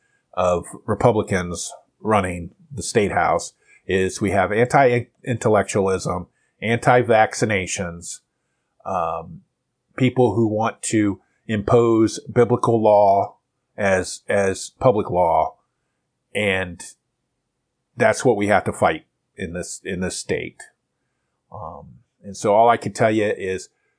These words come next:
you know, call your legislator, uh, write letters,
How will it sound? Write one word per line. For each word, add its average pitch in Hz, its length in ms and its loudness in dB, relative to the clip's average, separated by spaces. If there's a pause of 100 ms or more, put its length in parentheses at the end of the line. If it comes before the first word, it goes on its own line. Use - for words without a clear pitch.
(160)
you 87 100 -16
know, 85 120 -6
call 131 380 2
your 131 160 2
legislator, 110 1000 0 (240)
uh, 82 380 -10
write 98 340 2
letters, 101 600 0